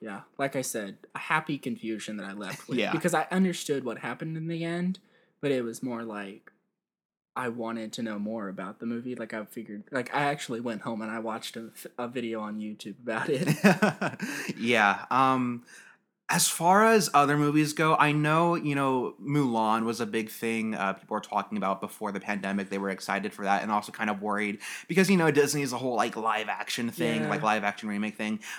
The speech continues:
Speaker 2: But n-, not even talking about the content of the movie itself because I have yet to see it.
Speaker 1: Me and you actually talked about this, didn't we?
Speaker 2: What do you mean? I don't remember. What?
Speaker 1: About how it's like, okay, we understand the content and everything,
Speaker 2: Mm-hmm.
Speaker 1: but, like,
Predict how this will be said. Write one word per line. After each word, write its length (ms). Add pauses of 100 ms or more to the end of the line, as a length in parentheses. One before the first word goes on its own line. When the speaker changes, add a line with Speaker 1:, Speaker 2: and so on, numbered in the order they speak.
Speaker 2:
But 280
n-, 160
not 280
even 220
talking 480
about 300
the 80
content 520
of 120
the 60
movie 260
itself 280
because 220
I 200
have 100
yet 140
to 60
see 280
it. 280
Speaker 1:
Me 180
and 80
you 120
actually 320
talked 380
about 240
this, 220
didn't 380
we? 300 (240)
Speaker 2:
What 140
do 80
you 60
mean? 180
I 60
don't 80
remember. 260
What? 160
Speaker 1:
About 320
how 480 (100)
it's 240
like, 300
okay, 180
we 160
understand 400
the 60
content 540
and 60
everything, 460
Speaker 2:
Mm-hmm. 360
Speaker 1:
but, 180
like, 500